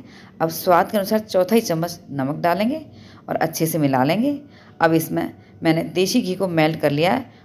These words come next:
और मैं इसमें छः चम्मच, जिससे हम चावल खाते हैं, बस उसी चम्मच से नाप के डाल दिया है और इसे भी अच्छी तरह से मिला लेंगे। मिलाने के बाद यदि मिश्रण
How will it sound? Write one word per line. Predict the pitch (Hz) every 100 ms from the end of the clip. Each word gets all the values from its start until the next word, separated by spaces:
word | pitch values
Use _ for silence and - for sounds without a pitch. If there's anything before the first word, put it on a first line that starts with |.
| -
और | 170
मैं | 170 165
इसमें | 160 214 -
छः | - - 233
चम्मच, | 156 143 143 - - - - -
जिससे | 175 175 185
हम | 175
चावल | 175 180 143 165
खाते | 165 160 160
हैं, | 180 226
बस | - 165 -
उसी | 175
चम्मच | 214 - 160 156
से | 156
नाप | 160 135 135
के | 151
डाल | 131 131
दिया | 131 214
है | 285 - - - -
और | 151 156
इसे | 151
भी | 160 160 -
अच्छी | 156 180
तरह | 160
से | 143 143
मिला | 131 120
लेंगे। | 123 196 285 285 - - 185
मिलाने | 196 190 190 240
के | 294
बाद | 240 196 - - _ _ -
यदि | 202 240
मिश्रण | 233 202 - 226 185